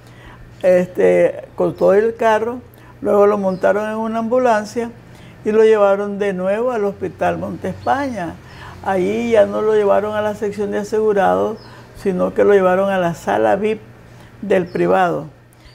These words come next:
Y la señora de él, la esposa de él, dijo, "No, nosotros no tenemos derecho a esto, nosotros somos asegurados. Llévenlo donde nosotros tenemos derecho". Entonces ellos le dijeron,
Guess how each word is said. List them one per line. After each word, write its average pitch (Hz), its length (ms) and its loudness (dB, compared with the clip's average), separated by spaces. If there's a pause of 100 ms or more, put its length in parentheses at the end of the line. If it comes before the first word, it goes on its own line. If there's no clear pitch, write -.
(140)
Y 185 140 -2
la 170 160 0
señora 185 560 -2
de 196 200 2
él, 226 240 -4 (240)
la 190 60 -8
esposa 185 420 -4
de 190 120 4
él, 202 100 -2
dijo, 196 220 -2
"No, 196 340 -4 (420)
nosotros 185 400 -6
no 196 120 -2
tenemos 208 420 -2
derecho 214 380 0
a 220 100 2
esto, 240 300 -2
nosotros 185 440 -6
somos 208 360 -4
asegurados. 208 520 -2 (440)
Llévenlo 247 640 -2 (100)
donde 196 380 -6
nosotros 190 440 -6
tenemos 190 380 -6
derecho". 196 480 -4
Entonces 175 360 -6
ellos 202 120 2
le 202 80 -2
dijeron, 196 400 -4